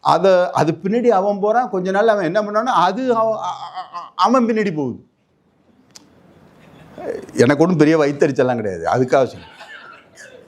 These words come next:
இப்ப என்ன மாதிரி அழகான பையங்கள்லாம், அ, சாக்லேட் பாய்ஸ், அங்க தான் வயித்தெரிச்சல். அப்ப அந்த, அ, அ, கரடு முரடா இருக்கான்ல, என்ன ரக்கட் பாய்ஸா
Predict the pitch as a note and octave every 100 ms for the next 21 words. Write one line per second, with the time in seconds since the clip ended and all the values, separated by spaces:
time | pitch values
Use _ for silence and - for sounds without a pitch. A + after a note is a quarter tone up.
0 | - - _ - - - C3+ G#2+ A#2+ D3+
1 | E3 E3+ F3 F#3+ C#3 E3 E3+ F3+ D3 D#3
2 | D3+ F3 F3+ F3 A3+ _ - C3+ - A#3
3 | A3+ E3+ C3 A#2+ - _ _ _ _ _
4 | _ _ _ - D#3 E3 E3+ D3+ B2+ A2
5 | F2 - _ _ _ _ _ _ _ -
6 | - F3+ F#3+ G3 F3+ E3+ - _ E3 D3
7 | D3+ - - A2+ - D3+ F#3+ A3 A3+ A3
8 | A3 G3 G3 G3 D3+ - _ - D#3 D3+
9 | D#3+ F#3+ D3+ D3+ B2+ D3+